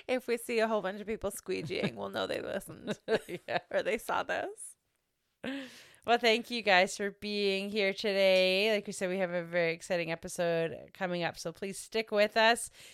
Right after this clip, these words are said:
Speaker 2: Um, and, you know, do all the things that we ask you to do every week.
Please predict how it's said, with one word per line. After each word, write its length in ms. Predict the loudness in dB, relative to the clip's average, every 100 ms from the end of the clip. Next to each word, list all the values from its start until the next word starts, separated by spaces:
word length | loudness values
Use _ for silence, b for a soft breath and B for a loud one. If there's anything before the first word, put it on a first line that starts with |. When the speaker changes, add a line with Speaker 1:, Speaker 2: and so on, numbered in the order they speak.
| b 0
Speaker 2:
Um, 880 | 6 8 8 8 6 6 4 2 0
and, 440 | 2 4 2 2
you 100 | 2
know, 320 | 4 4 4 0 -10
do 140 | -2 4
all 140 | 4
the 140 | 4 0
things 640 | 0 0 -2 -8 -10 -14 _
that 160 | -6 -2
we 140 | 2
ask 200 | 2 0
you 120 | -8
to 100 | -8
do 320 | -4 -2 -2 0
every 300 | -2 -2 -4
week. 420 | -4 -6 -10 -20